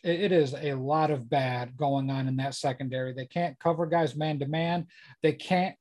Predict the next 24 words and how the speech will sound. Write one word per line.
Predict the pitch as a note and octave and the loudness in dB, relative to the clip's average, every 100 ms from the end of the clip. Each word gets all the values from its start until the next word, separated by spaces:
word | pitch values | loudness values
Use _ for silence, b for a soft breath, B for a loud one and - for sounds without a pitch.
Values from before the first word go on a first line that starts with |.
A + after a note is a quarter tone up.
| D3 | -2
th-, | F3 | 2
they're | E3+ | 4
not | F3+ G#3+ C#3+ - | 6 4 2 0
disciplined | G3 G3 G#3 - G#3+ G3 | 2 2 -2 2 2 2
enough | E3 F#3 G3 | 0 0 0
to | D#3+ | -2
stay | - F3 F#3 | -2 0 0
in | E3+ | 0
their | D#3 D3+ | -2 0
own | D#3+ E3 C3 | 2 2 0
zones, | A#2 D#3 F3 G3+ G#3 G#3 b b b | 2 2 2 2 0 -2 b b b
so | - | 0
you | E3+ F3+ | 2 2
get | F3+ | 2
a | D#3+ | 2
lot | C3 D#3+ F3 | 2 4 4
of | C#3 | 4
blown | C3+ D#3+ E3+ C#3 | 0 2 2 0
coverages. | D#3+ E3 G3+ G#3 F#3+ G#3+ G#3 - b b b b _ - _ D3+ | 0 0 2 0 2 0 0 -6 b b b b _ -20 _ 0
Give | F#3 A#3+ | 4 6
me | |
the | A#3+ | 6
Packers | - F3+ F3 F3 D3 - | 8 8 8 8 0 6
thirty-four | D#3+ D#3+ D3 - D3+ C#3+ D3 D3 D3 D#3 | 8 8 4 0 -2 2 4 6 4 0